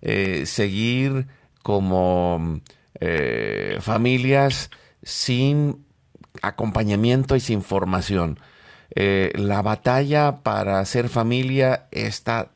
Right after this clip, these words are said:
tremendamente dura y, y hay esta gran necesidad de poder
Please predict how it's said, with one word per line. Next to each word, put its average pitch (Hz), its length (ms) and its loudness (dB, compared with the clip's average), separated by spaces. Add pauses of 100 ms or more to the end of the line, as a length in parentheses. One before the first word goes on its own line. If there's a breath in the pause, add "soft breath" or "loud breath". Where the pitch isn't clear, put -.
tremendamente 143 880 0
dura 135 380 0 (480 loud breath)
y, 123 480 0
y 104 120 -2
hay 131 160 2
esta 135 260 -2
gran 131 520 0
necesidad 101 880 -2 (480 soft breath)
de 92 680 0 (100)
poder 113 580 2